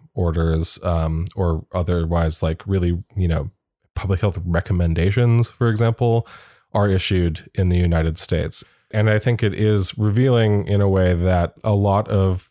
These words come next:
the way that they're talked about from the jump is very familiar to what we would have read, I mean, up to just a couple of weeks ago,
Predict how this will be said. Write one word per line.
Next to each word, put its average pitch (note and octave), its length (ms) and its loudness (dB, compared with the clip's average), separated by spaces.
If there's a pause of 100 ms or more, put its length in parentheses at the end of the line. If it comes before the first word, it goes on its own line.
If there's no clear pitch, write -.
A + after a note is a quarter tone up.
the G2 220 0
way F2+ 680 2
that F#2+ 280 -2
they're F2+ 160 0
talked G2 360 -2
about F2 240 -2
from G#2 380 0
the F2 120 2
jump F2 480 0 (180)
is F2+ 600 0 (440)
very C#3+ 260 2
familiar A#2+ 680 0 (220)
to G2+ 280 0
what G2 220 0
we G2 140 0
would G2 180 0
have F#2 360 -2 (100)
read, G2+ 400 0
I F#2 60 0
mean, F#2+ 200 2
up F#2 180 -2
to F#2+ 220 -2
just G2 220 -4
a - 40 -20
couple - 240 -2
of G2+ 120 0
weeks C#3 240 -2
ago, G#2+ 340 -2